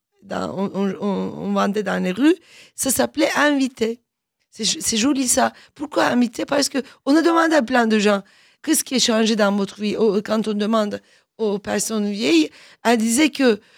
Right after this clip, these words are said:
euh, avant la télévision, il y avait des, des voisinages, on, on allait, euh, on, on, on, on se parlait plus. Maintenant, avec la télévision, on se parle plus. C'est, je ne parle pas d'aujourd'hui, je, je parle de, de, des années quatre-vingts, fin quatre-vingts,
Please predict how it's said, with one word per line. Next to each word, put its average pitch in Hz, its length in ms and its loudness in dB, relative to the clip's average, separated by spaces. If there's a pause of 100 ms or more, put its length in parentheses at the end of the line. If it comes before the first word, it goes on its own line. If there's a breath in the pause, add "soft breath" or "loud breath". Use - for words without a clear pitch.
(320 soft breath)
euh, 233 380 6 (200)
avant 262 240 4
la 285 100 4
télévision, 240 720 2
il 226 80 0
y 220 80 2
avait 220 140 4
des, 214 220 2
des 202 140 0
voisinages, 226 840 2
on, 196 400 -2
on 208 60 0
allait, 214 360 4
euh, 208 140 4 (200)
on, 202 800 -2
on, 208 120 0 (100)
on, 220 200 -2
on 180 120 -8
se 254 100 -4
parlait 240 320 2
plus. 240 340 0 (320 loud breath)
Maintenant, 269 420 2
avec 262 200 0
la 262 80 2
télévision, 226 640 0 (440 soft breath)
on 233 100 2
se 254 100 -2
parle 240 260 2
plus. 262 300 4 (240 soft breath)
C'est, - 200 -8 (420)
je 185 140 -4
ne 202 80 2
parle 202 200 -2
pas 285 140 0
d'aujourd'hui, 254 600 4
je, - 100 -8 (220)
je 185 140 -4
parle 220 440 2
de, 175 420 -4
de, 180 180 -4
des 190 300 -6
années 196 200 0
quatre-vingts, 214 440 -4
fin 233 240 0
quatre-vingts, 220 800 0